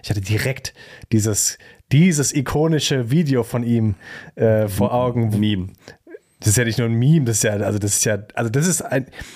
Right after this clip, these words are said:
Speaker 1: ein Video, ich glaube, in unserer Generation kennt das jeder, oder?
Speaker 2: Ich denke auch.
Speaker 1: Wo er und Sarah Engels, ähm, sie filmt ihn heimlich auch. Wow,
Speaker 2: Mhm.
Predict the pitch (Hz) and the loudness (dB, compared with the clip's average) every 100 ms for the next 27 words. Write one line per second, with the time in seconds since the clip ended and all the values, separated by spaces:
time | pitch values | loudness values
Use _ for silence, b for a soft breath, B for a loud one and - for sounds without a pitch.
0 | B B 120 123 120 160 - - 98 - | B B 0 2 4 4 2 -4 -6 -10
1 | 101 - 107 - - - - 113 117 110 | -10 -6 -6 -8 -10 -10 -4 0 2 0
2 | 113 107 101 113 104 104 104 101 98 139 | 0 -2 0 -2 -2 -2 -2 0 2 2
3 | - B 110 98 - - 92 110 117 123 | 0 B -6 -4 -4 -4 -4 -2 0 0
4 | 131 120 110 120 123 120 131 143 143 - | 0 0 0 0 0 0 2 2 2 -2
5 | - B B - 110 101 123 147 - - | -6 B B 0 2 4 4 4 2 0
6 | 147 175 - 113 104 131 123 98 117 120 | 2 0 0 0 2 2 0 0 0 0
7 | - 113 104 120 117 110 95 98 90 104 | -2 -2 0 2 2 0 -2 -4 -2 -2